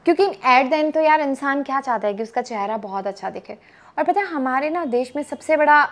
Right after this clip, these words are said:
मतलब सबसे बड़ी दिक्कत क्या है जो मुझे लगती है कि हम कोई भी चाहे रेमेडी करते हैं या कोई भी हमें प्रॉब्लम है तो हमें लगता है यार जादू हो जाए, ठीक है, एक रात में वो चीज़ें हो जाए।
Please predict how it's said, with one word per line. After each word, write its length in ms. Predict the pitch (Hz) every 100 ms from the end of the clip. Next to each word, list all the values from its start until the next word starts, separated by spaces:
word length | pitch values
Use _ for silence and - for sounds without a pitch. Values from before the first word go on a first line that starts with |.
| - 160 - _
मतलब 180 | 254 285
सबसे 260 | 359 320 320
बड़ी 160 | 339
दिक्कत 340 | 320 240 - 233
क्या 100 | 269
है 60 |
जो 100 | 269
मुझे 300 | 294 262 254
लगती 320 | 302 226 - 202
है 120 | 208 - - - - - -
कि 120 | 381 440
हम 280 | - 330 392
कोई 300 | 392 302 311
भी 120 | 330
चाहे 240 | 339 311
रेमेडी 440 | 294 240 233 247 277
करते 280 | 277 240 262
हैं 260 | 247 247
या 140 | 247 254
कोई 280 | 254 254 262
भी 140 | 285
हमें 240 | 269 254 254
प्रॉब्लम 480 | 233 202 202 247 254
है 140 | 247
तो 120 | 247
हमें 180 | 240 247
लगता 220 | 262 247 262
है 60 |
यार 180 | 269 277
जादू 380 | 208 208 190 220
हो 120 | 190
जाए, 240 | 170 170 175 _ _ _ _ _ _
ठीक 120 | 302
है, 60 | 359
एक 460 | - 269 339 403 381
रात 320 | 294 262 269
में 120 | 294
वो 120 | 269 247
चीज़ें 300 | 247 220 214
हो 80 | 185
जाए। 140 | 208